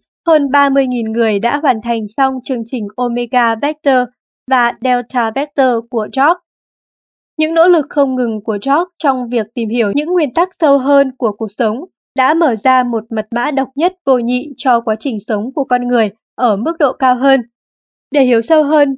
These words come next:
cách thức hoạt động của mức độ tồn tại, bạn hãy đọc những trang tiếp theo để có thể hiểu được ý nghĩa của nó. Thiếu ý thức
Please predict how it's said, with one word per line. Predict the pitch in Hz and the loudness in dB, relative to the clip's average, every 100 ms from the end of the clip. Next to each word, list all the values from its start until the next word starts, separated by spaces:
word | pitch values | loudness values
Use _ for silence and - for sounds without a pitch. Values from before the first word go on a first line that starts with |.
| - | -4
cách | 339 - | -4 -2
thức | 403 | -2
hoạt | 339 220 | 0 0
động | 220 226 - | 0 -2 -6
của | 254 214 190 | -4 -4 -4
mức | 311 | -2
độ | - 240 | -2 -2
tồn | - 214 | -4 -2
tại, | 247 240 - _ _ _ | 0 0 -2 _ _ _
bạn | 285 269 240 | -2 -2 -2
hãy | 262 | -2
đọc | 294 254 - | 0 -2 -4
những | 240 285 - | -10 -8 -6
trang | 277 | -4
tiếp | 240 320 | -4 -6
theo | - 277 254 - _ - | 0 0 0 -4 _ -2
để | 254 220 | 0 0
có | 233 | -2
thể | 262 247 | -4 -4
hiểu | 214 202 | -2 -2
được | 208 208 | -2 -4
ý | - 233 226 | -6 -8 -6
nghĩa | 269 302 | -4 -4
của | 330 | -2
nó. | 226 202 214 302 - _ _ _ _ _ _ _ _ | -2 0 0 0 -8 _ _ _ _ _ _ _ _
Thiếu | 269 254 | 0 0
ý | 262 | 0
thức | 302 | -2